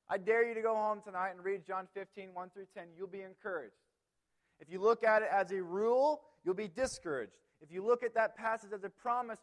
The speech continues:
Jesus says, "I am in you and you are in me." And you go, "My goodness,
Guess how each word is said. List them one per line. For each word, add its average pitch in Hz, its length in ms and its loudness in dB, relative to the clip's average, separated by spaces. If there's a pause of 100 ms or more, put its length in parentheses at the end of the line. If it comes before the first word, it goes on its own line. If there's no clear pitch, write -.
Jesus 214 320 -10
says, 208 280 0
"I 208 220 -2
am 233 80 -6
in 226 160 -8
you 220 200 -4
and 202 120 -6
you 220 160 0
are 220 120 6
in 220 200 -10
me." 220 340 -8 (520)
And 185 100 -14
you 214 60 -10
go, 185 180 6
"My 208 260 0
goodness, 190 520 -2